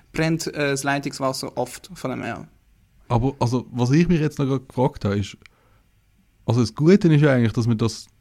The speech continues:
Speaker 2: die Wasser vom Osten bis Westen ja dann nicht mehr sieht, weil das Wasser ist ja, ist ja so weit weggegangen. Das, also auch die Tiere hört man nicht.
Speaker 1: Nein, nein, nein,
Speaker 2: Aber
Speaker 1: es kommt zurück, das Wasser geht offen runter und dann kommt es zurück auf dem, auf dem normalen Level.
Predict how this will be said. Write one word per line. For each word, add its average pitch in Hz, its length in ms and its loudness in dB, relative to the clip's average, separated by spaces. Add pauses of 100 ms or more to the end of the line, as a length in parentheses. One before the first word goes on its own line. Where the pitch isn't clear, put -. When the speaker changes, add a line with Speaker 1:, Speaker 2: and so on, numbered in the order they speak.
(160)
Speaker 2:
die 131 140 2
Wasser 127 340 0
vom 131 120 2
Osten 120 360 -4
bis 120 160 0
Westen 113 480 -2
ja 110 100 0
dann 113 240 2
nicht 113 140 6
mehr 107 100 6
sieht, 120 400 0
weil 107 100 0
das 98 80 0
Wasser 104 300 -2
ist 104 100 0
ja, 101 300 0 (1000)
ist - 80 -12
ja 113 60 0
so 131 280 4
weit 139 180 4
weggegangen. 107 680 0
Das, - 180 -8
also 110 200 -2
auch 110 80 2
die 107 200 2
Tiere 147 300 4
hört 156 240 4
man 165 140 4
nicht. 147 180 2 (460)
Speaker 1:
Nein, 180 180 4
nein, 233 100 2
nein, 277 80 4
Speaker 2:
Aber 247 80 6
Speaker 1:
es 156 100 2
kommt 202 200 0
zurück, 233 240 2
das - 120 -4
Wasser 190 380 0
geht 143 200 -2
offen 214 380 -2 (140)
runter 202 440 -2
und 156 120 -2
dann 151 100 -2
kommt 156 220 -2
es - 80 -6
zurück 165 340 -4
auf 143 120 -2
dem, 131 260 -4
auf 139 140 -10
dem 135 80 -2
normalen 127 420 -2
Level. 107 260 -6